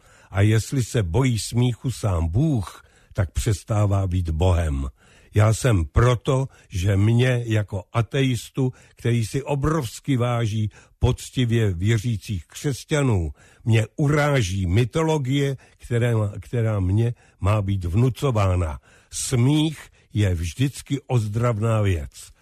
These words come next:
A myslím si, že karikatury, ty musí být na tomto světě. My jsme si na ně vždycky zvykli. Jestli budete před Židy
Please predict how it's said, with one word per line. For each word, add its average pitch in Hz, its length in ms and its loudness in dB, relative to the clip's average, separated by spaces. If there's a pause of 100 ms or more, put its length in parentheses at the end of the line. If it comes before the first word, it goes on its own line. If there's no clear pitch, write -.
(260)
A 78 180 -2
myslím 113 600 2
si, 117 260 -2 (240)
že 85 280 -2 (120)
karikatury, 104 1040 0 (500)
ty 113 160 4
musí 139 840 0
být 120 540 -2
na 110 200 0
tomto 123 420 -4
světě. 113 600 -4 (320)
My 117 160 2
jsme 127 260 -2
si 107 240 -4
na 104 140 2
ně 107 280 2 (300)
vždycky 101 520 -2
zvykli. 92 580 -2 (200)
Jestli 110 760 0 (480)
budete 127 460 0
před 98 360 -4
Židy 98 600 -2